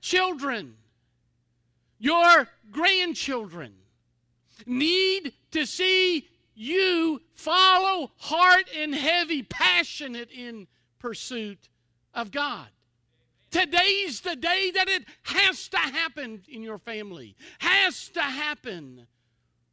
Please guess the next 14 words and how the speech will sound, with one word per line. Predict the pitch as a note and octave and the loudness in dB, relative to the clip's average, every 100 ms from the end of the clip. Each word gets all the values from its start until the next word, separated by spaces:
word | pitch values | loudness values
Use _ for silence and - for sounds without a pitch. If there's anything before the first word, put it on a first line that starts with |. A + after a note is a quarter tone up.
| _ _ _ | _ _ _
in | F3 F3+ | -12 -10
our | F#3+ | -8
nation. | F3+ F3+ E3+ - A#2 G2 _ _ _ _ _ _ _ _ _ | -8 -10 -10 -16 -18 -20 _ _ _ _ _ _ _ _ _
And | B3+ | -4
if | C4 | -4
we | C4 B3+ | -4 -2
don't | C#4 D#4+ E4+ E4 - | 0 0 0 -6 -4
come | D#4+ C#4 | -4 0
back | D4+ D#4+ E4 - | 0 0 -2 -4
to | D4+ | -8
the | C#4 | -8
things | A#3+ D4+ D#4+ E4 C#4 | -6 -4 -2 -4 -4
of | D4+ C#4+ | -6 -2
God, | E4 | -2